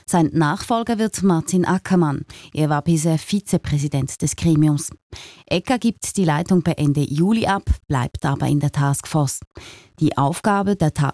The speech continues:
Corona-Taskforce ist es, den Bundesrat und die zuständigen Stellen der Kantone beratend zu unterstützen. Innerhalb eines Tages sind so viele Corona-Neuinfektionen gemeldet worden wie nie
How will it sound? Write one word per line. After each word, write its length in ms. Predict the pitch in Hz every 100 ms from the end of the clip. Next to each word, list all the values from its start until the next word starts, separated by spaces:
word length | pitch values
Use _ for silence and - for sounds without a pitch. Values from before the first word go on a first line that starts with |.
| -
Corona-Taskforce 1000 | 170 160 196 214 190 185 - - 175 -
ist 220 | 196 -
es, 160 | 220 - - - -
den 160 | 147
Bundesrat 640 | 131 135 151 170 175 165 -
und 200 | 147 160
die 80 | 151
zuständigen 560 | 175 175 185 175 180
Stellen 320 | - 160 147 156
der 100 | 170
Kantone 560 | 180 160 151 151 165 -
beratend 640 | 202 165 151 - 170 - -
zu 120 | 214
unterstützen. 760 | 196 220 196 - 165 - - 143 _ _ _ _ _ _ _ _ _ _ _ _ _ _ _ _ _ _ _
Innerhalb 260 | 240 233 -
eines 260 | 214 233 -
Tages 460 | 220 226 262 240
sind 220 | 208 170 -
so 300 | 175 220 208
viele 320 | - 226 190
Corona-Neuinfektionen 1500 | - 185 165 196 208 175 170 170 208 208 202 - 214 190 196
gemeldet 440 | 185 180 180 180 190
worden 320 | 180 180 196
wie 120 | 196
nie 180 | 160